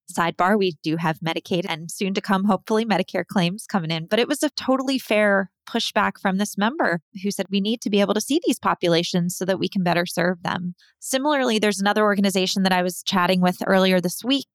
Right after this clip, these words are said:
and they were telling me how they've revamped their market attractiveness and market prioritization process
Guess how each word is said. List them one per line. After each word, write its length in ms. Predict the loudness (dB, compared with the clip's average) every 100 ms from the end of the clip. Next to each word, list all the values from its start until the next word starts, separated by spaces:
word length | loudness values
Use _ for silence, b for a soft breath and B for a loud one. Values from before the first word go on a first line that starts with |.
| -8
and 340 | -2 0 0 0
they 100 | 2
were 120 | 2
telling 400 | 0 -2 0 0
me 180 | 0 0
how 260 | 0 0 0
they've 320 | 2 0 -2
revamped 1000 | -2 0 2 0 -2 -2 0 0 -2 -8 -14 _
their 540 | 0 2 4 4 2 2
market 420 | 0 2 -2 -2
attractiveness 1160 | -4 -4 -2 -2 -2 -2 -2 0 -4 -4 -10 -18 B B B -6
and 160 | -2 2
market 320 | 2 0 -2
prioritization 920 | 2 4 4 4 2 0 -2 0 -2
process 640 | -2 -2 -2 -2 -4 -4